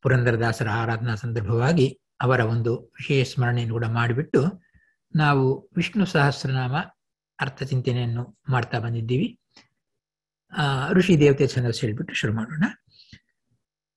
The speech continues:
ಅಸ್ಯ ಶ್ರೀ ವಿಷ್ಣು ದಿವ್ಯ ಸಹಸ್ರನಾಮ ಸ್ತೋತ್ರ ಮಹಾಮಂತ್ರಸ್ಯ ಶ್ರೀ ವೇದವ್ಯಾಸೋ ಭಗವಾನ್ ಋಷಿಃ ಅನುಷ್ಠುಪ್ ಛಂದಃ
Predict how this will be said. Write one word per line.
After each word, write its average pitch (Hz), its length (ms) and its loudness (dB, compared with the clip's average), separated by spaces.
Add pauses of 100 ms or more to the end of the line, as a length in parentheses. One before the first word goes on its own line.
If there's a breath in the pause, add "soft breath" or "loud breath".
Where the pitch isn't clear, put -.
ಅಸ್ಯ 135 320 2
ಶ್ರೀ 147 300 4
ವಿಷ್ಣು 143 520 2
ದಿವ್ಯ 123 240 0
ಸಹಸ್ರನಾಮ 131 720 -2
ಸ್ತೋತ್ರ - 460 -6
ಮಹಾಮಂತ್ರಸ್ಯ 120 840 -2 (640 soft breath)
ಶ್ರೀ 147 280 4
ವೇದವ್ಯಾಸೋ 135 800 4
ಭಗವಾನ್ 127 540 -2
ಋಷಿಃ 131 460 -6
ಅನುಷ್ಠುಪ್ 127 440 -2
ಛಂದಃ 127 400 -6